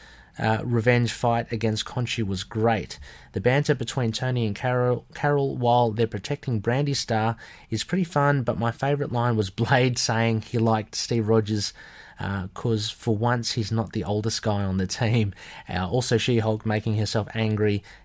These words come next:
gave me a good laugh. That was funny too as well. Uh, lots more good stuff in the issue that I'm sure you'll be discussing. Looking forward to Black Panther versus Khonshu next time. Me too. Excited to hear your thoughts.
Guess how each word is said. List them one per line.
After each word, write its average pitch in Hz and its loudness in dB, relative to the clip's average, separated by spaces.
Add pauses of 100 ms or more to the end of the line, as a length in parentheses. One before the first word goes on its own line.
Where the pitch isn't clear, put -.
gave 104 0
me 101 0
a 98 -4
good 98 0
laugh. 98 0
That 107 0
was 107 2
funny 92 -6
too 90 -4
as 87 -6
well. 85 -4 (360)
Uh, 101 -4
lots 127 2
more 123 4
good 117 0
stuff 113 -2
in 117 -2
the 113 2
issue 120 0
that 107 0
I'm 107 0
sure 117 0
you'll 113 4
be 104 -2
discussing. 127 -2 (400)
Looking 165 4
forward 120 2
to - -8
Black 110 -4
Panther 120 0
versus 104 2
Khonshu 131 0
next 117 0
time. 113 2
Me 127 2
too. 120 0
Excited 117 -2
to 117 0
hear 113 0
your 107 2
thoughts. - 0